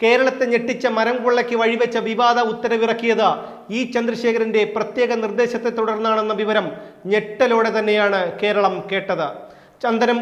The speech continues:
ഒഴികെയുള്ള രാജകീയ വൃക്ഷങ്ങൾ മുറിക്കാമെന്ന വിവാദ ഉത്തരവാണ് ചന്ദ്രശേഖരൻ ഇറക്കിയത്. രണ്ടായിരത്തി ഇരുപത് ഒക്ടോബർ അഞ്ചിനാണ് അന്നത്തെ റവന്യൂ മന്ത്രിയായിരുന്ന ഇ ചന്ദ്രശേഖരൻ ചന്ദനം, ഈട്ടി, തേക്ക്, കരിമരം എന്നീ മരങ്ങൾ മുറിക്കാനാവില്ലെന്ന നിയമം മറികടക്കാനായി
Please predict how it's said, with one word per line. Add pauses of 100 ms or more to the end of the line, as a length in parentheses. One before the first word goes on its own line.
ഒഴികെയുള്ള
രാജകീയ
വൃക്ഷങ്ങൾ (120)
മുറിക്കാമെന്ന (100)
വിവാദ (120)
ഉത്തരവാണ് (340)
ചന്ദ്രശേഖരൻ
ഇറക്കിയത്. (440)
രണ്ടായിരത്തി
ഇരുപത് (220)
ഒക്ടോബർ (140)
അഞ്ചിനാണ് (160)
അന്നത്തെ
റവന്യൂ
മന്ത്രിയായിരുന്ന (280)
ഇ (140)
ചന്ദ്രശേഖരൻ (480)
ചന്ദനം, (180)
ഈട്ടി, (160)
തേക്ക്, (180)
കരിമരം (120)
എന്നീ
മരങ്ങൾ (200)
മുറിക്കാനാവില്ലെന്ന (160)
നിയമം (100)
മറികടക്കാനായി